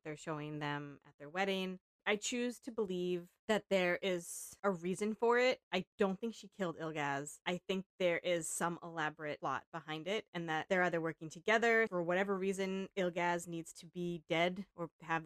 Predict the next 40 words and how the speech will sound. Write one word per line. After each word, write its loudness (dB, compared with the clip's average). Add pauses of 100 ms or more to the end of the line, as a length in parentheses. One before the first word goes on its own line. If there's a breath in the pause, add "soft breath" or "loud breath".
(100)
the -2
world -2
think -8
he's -10
dead. 0 (120)
I -8
don't 0
believe -2
Eren 2
is -6
in -2
on 2
it -2
because -8
he -6
seems -8
genuinely -6 (120)
mad 0
at -4
Jalen 2
when 0
no -2
one -2
else -4
is -6
around, -2
so 0
he -2
has 0
no -2
reason -4
to -20
be -2
acting -6
at -6
that 0
point. -2 (200)
I 2
don't 0
know. 0